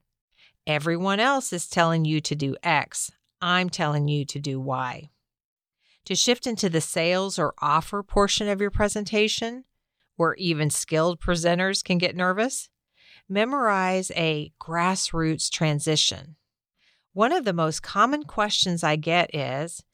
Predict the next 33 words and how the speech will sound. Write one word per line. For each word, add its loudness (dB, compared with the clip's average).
"Joe, 0
can -4
you 2
help 0
me 0
with 0
my 2
finances?" -2
And 0
the 2
answer 0
is -4
yes. -2
Every 0
day 2
we -4
sit -2
down 2
with -2
people -4
just 0
like 0
you. -8
Direct. -4
In -2
the 2
last 0
part 2
of 0
your 0
presentation, 0
direct 0
the 0